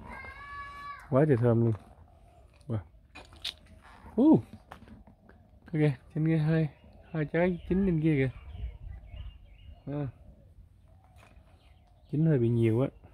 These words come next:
Rồi để mình coi mình, nên là mình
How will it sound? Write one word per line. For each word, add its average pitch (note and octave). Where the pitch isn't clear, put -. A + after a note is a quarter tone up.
Rồi A2+
để A2
mình B2
coi A#2
mình, A2
nên B2+
là B2+
mình A#2